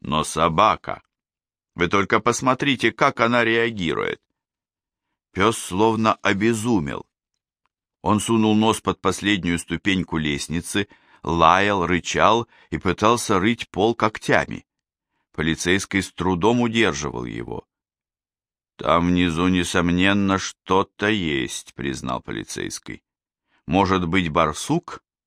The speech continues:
Они часто подкапываются под фундамент и к тому же очень противно пахнут». Полицейский вывел собаку из каморки и закрыл дверь.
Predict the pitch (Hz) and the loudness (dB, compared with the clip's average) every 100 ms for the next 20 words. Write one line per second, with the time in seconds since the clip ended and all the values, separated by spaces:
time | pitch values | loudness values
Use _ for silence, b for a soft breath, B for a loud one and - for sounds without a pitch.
0 | _ _ _ _ _ - 90 98 - 170 | _ _ _ _ _ -2 0 0 2 0
1 | 185 180 175 165 - 165 - 104 92 87 | 0 -4 -4 -6 0 -2 0 0 2 0
2 | - 85 - 78 - 90 82 80 71 58 | -2 -4 -4 -8 -4 -2 0 0 0 -4
3 | 52 - _ _ _ _ - 80 101 95 | -8 -14 _ _ _ _ -8 -4 0 2
4 | 120 127 110 127 - 139 131 107 - 113 | 2 4 2 2 -2 -2 0 0 0 -2
5 | 120 117 - 67 58 - 50 _ _ _ | 0 -2 2 0 0 -6 -16 _ _ _
6 | _ _ _ _ _ _ _ _ _ _ | _ _ _ _ _ _ _ _ _ _
7 | 82 82 - 95 - - 90 101 87 85 | -2 0 0 0 -2 -2 2 2 2 0
8 | - 78 82 80 80 78 - 82 90 127 | 0 0 2 0 -2 -6 -4 -2 0 -2
9 | - 98 82 78 87 87 78 73 55 | -2 -4 -2 -4 -2 -4 -4 -8 -10